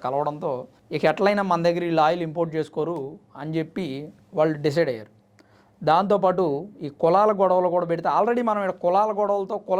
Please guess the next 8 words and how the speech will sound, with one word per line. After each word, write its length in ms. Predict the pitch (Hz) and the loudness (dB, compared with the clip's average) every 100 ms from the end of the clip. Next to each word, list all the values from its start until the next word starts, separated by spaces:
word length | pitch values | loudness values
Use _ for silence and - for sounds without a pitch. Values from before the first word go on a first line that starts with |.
| 196 | -2
చిచ్చులతో 360 | 196 220 202 196 | -6 -8 -4 -2
చచ్చిపోతా 400 | 180 175 190 190 170 | -2 -2 -4 -2 -2
ఉన్నాం 160 | 143 131 156 | -4 -8 -10
కొట్టుకొని. 360 | 143 - 127 - - | -8 -6 -6 -10 -8
అసలు 160 | - 269 - 151 | 0 2 0 -2
అమెరికా 320 | 202 214 247 | -2 2 4
లాంటి 200 | 240 240 220 | 4 2 2
దేశాల్లో 360 | 214 214 196 | 2 2 2